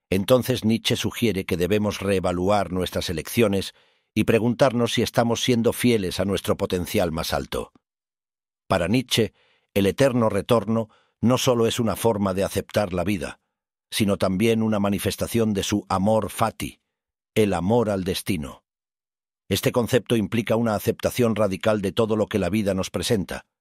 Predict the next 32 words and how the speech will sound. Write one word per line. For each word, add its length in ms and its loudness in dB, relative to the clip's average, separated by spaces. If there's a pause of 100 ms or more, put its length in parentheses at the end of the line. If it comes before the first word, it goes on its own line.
(300)
tanto 320 2
lo 100 2
bueno 380 0
como 220 2
lo 100 2
malo. 380 -4 (840)
El 200 4
amor 260 2
fati 520 -4
significa 680 0
decir 460 -2
sí 380 0 (420)
a 80 2
cada 260 2
momento 460 0
de 80 0
la 80 0
existencia, 720 -4 (460)
sin 200 2
resentimiento 840 0
ni 160 -2
deseo 480 0
de 160 -4
que 100 -4
las 160 -4
cosas 380 0
sean 340 -2
diferentes. 640 -6 (640)
Es, 420 0
en 120 2
última 300 0
instancia, 600 -2